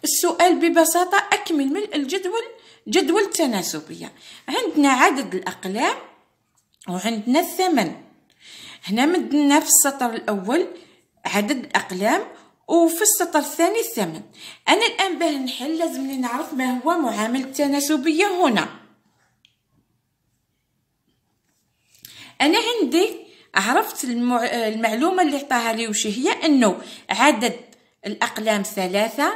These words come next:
ثلاث أقلام ثمنهم ستين. هنا تحلوا بأي طريقة حابينها، تقدروا تعتمدوا بهذه الطريقة وتحلوا،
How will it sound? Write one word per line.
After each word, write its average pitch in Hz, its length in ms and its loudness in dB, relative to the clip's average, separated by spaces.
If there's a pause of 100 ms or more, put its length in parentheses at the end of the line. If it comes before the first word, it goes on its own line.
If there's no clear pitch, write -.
(160)
ثلاث 220 400 2
أقلام 202 680 -2 (640)
ثمنهم 240 880 4 (240)
ستين. 359 1040 0 (1300)
هنا 311 240 2 (180)
تحلوا 415 520 0
بأي 370 520 2
طريقة 381 460 2 (220)
حابينها، 196 720 0
تقدروا 359 460 -2
تعتمدوا 320 560 2
بهذه 311 220 2
الطريقة 349 560 4
وتحلوا، 247 520 0